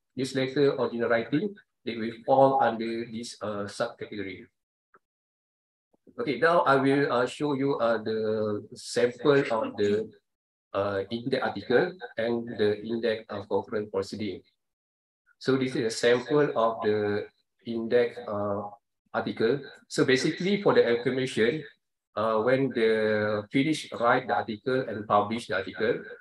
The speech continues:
uh, the commission will submit all the data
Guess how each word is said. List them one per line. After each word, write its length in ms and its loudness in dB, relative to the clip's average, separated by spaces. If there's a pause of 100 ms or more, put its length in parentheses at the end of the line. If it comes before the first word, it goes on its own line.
(340)
uh, 220 -2
the 120 -6
commission 440 -2
will 220 0
submit 500 0 (380)
all 180 4
the 80 -2
data 640 2